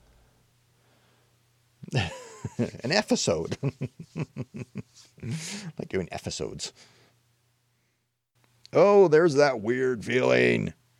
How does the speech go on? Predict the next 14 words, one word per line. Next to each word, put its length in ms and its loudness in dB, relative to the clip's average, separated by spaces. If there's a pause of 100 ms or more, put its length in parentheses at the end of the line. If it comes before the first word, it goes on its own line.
(2250)
That 220 -10
weird, 380 4
trippy 300 4
feeling 520 4
when 280 -2
the, 320 -2 (840)
<laughs> 40 -2 (2250)
when, 400 -2
when, 280 0
when 120 2
the 80 0
teleprompter 800 4 (1120)
letters 640 6 (240)
disappear. 840 4